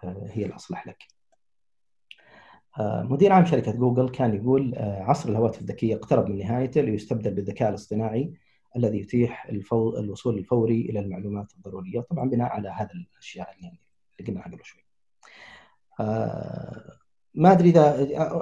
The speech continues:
أكيد يعني أنكم جربتم مساعد جوجل، آه، مؤخرا، ولكنه منذ ألفين وثمانية عشر تقريبا أو سبعة عشر تطور تطور مذهل جدا،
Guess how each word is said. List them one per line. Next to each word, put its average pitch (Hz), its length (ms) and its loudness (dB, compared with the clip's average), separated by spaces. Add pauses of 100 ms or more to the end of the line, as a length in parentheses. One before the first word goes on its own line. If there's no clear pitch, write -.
أكيد 160 300 4
يعني 104 320 0
أنكم 110 260 -2
جربتم 110 380 -2
مساعد 107 340 -8
جوجل، 107 400 -6 (120)
آه، 95 240 -16
مؤخرا، 117 480 -6
ولكنه 127 460 2
منذ 135 540 4
ألفين 127 420 0
وثمانية 110 720 -4
عشر - 340 -6
تقريبا 95 360 -20
أو 95 80 -20
سبعة 95 300 -20
عشر - 320 -6 (440)
تطور 170 320 4
تطور 139 400 2
مذهل 117 400 0
جدا، 131 440 -2